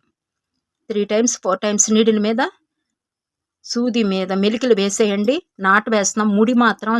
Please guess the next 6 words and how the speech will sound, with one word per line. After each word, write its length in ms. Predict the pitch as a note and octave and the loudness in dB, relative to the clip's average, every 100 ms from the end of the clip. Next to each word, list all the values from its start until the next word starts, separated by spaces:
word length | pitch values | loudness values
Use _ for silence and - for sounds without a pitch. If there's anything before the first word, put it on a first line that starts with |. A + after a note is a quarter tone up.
| A3+ | -4
స్ట్రాంగ్గా 520 | - G3 G#3+ A#3 A3+ G3+ | -2 2 2 4 2 2
వేయండి 360 | G3 G3 G3+ F#3+ | 0 0 -2 -2
బీడ్ 200 | A3+ G#3 | -4 -2
వర్క్లో, 360 | G#3 G#3 - A#3+ C4+ _ _ _ _ - | -4 -4 -4 -2 -4 _ _ _ _ -6
లేదంటే 440 | G#3 A3 A3 G#3+ B3+ D4+ D4+ - G3+ | -2 0 0 2 2 2 -2 -10 -4
మనకి 340 | G#3 G#3 C4 | -4 -4 -4